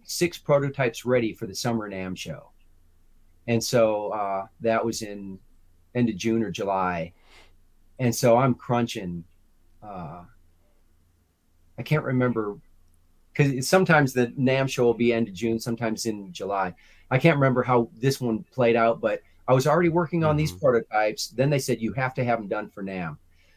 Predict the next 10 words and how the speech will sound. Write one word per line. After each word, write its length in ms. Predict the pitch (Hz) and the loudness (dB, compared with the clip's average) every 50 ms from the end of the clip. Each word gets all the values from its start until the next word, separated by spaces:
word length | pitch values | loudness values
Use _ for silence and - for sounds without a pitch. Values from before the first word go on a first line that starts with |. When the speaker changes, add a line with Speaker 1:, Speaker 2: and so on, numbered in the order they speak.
| _ _ _ _ | _ _ _ _
Speaker 1:
So 200 | - - - 127 117 | -6 0 2 2 2
then 420 | 117 127 131 127 123 117 113 113 - | 2 2 2 2 0 0 -2 -4 -6
I'm 120 | 123 123 | -4 -4
like, 160 | 120 104 95 - _ _ _ _ _ | -4 -4 -6 -8 _ _ _ _ _
"Wow, 580 | - - - 123 123 120 - - - - - - - | -20 -10 -6 -4 -4 -2 -2 -2 -2 -4 -4 -4 -6
this 160 | 123 - - | -6 -6 -8
is 80 | 127 - | -6 -4
gonna 120 | - 123 | -4 -4
be 120 | 107 113 104 | -2 -4 -6
tough." 400 | - - 135 123 107 90 - - | -4 -2 -2 0 -2 -2 -6 -14